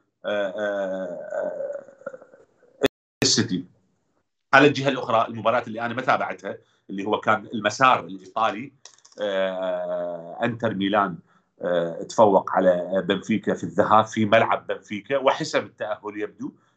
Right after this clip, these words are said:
الآن تعادل، آه، في الإياب، الحقيقة المباراة ما شفتها. وأي سي ميلان اللي لعب ثلاث مباريات أمام المتألق جدًا هذا الموسم،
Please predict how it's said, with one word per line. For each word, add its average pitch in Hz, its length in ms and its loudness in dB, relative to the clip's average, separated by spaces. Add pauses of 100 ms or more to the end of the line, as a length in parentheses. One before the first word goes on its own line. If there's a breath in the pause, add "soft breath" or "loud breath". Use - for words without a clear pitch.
(120)
الآن 107 340 0
تعادل، 98 520 0
آه، 92 280 -8
في - 120 -12
الإياب، 101 300 2
الحقيقة 104 320 -10
المباراة 95 440 2
ما 104 60 -10
شفتها. 117 500 -6 (380 soft breath)
وأي 107 760 4
سي 113 200 -8
ميلان 107 320 2
اللي 101 200 -4
لعب 104 340 0
ثلاث 123 240 -8
مباريات 101 500 0
أمام 101 280 -4
المتألق 104 920 0
جدًا 110 500 -2
هذا 101 140 4
الموسم، 95 420 -12